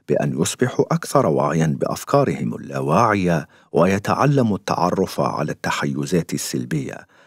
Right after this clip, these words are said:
التي تكمن وراءها، مما يسمح في نهاية المطاف بتحويل هذه الاعتقادات إلى اعتقادات أكثر إيجابية. لذلك، يوصي ترينتون للتعامل مع التوتر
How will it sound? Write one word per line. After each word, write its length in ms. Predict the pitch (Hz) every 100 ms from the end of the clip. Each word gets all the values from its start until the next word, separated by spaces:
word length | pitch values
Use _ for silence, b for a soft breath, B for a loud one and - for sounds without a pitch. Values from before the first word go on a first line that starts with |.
| b 101
التي 360 | 78 - 73
تكمن 380 | 123 123 143 165
وراءها، 720 | 160 - - - - - - _ B B B B
مما 340 | 80 104 120
يسمح 460 | 151 160 - 147 135
في 220 | - 80
نهاية 420 | 65 76 65 64 -
المطاف 600 | 69 64 - 101 147 - _ _
بتحويل 520 | 135 165 156 190 214 110
هذه 380 | 76 58 80
الاعتقادات 1000 | 78 62 78 - 95 104 101 80 69 - - 92
إلى 140 | 76
اعتقادات 760 | - - - - 120 156 180 123
أكثر 680 | 120 147 165 - 147 143
إيجابية. 960 | 135 127 131 123 120 120 101 - - - - _ _ _ _ _ _ 170
لذلك، 640 | 180 87 55 - - - -
يوصي 320 | 101 147 -
ترينتون 500 | 180 131 120 - 107 -
للتعامل 760 | 92 90 - 69 80 92 85 71
مع 200 | 62 -
التوتر 640 | - - 71 - - 58